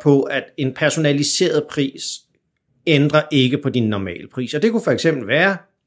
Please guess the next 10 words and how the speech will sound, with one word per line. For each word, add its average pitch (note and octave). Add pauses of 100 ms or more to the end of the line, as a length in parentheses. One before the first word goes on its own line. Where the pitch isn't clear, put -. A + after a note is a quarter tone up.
(160)
kære D#3+
Nikolaj, C3+ (520)
tillykke D3
med B2
fødselsdagen. C#3+ (800)
Som C#3
medlem C#3
af C3
vores A#2
kundeklub D3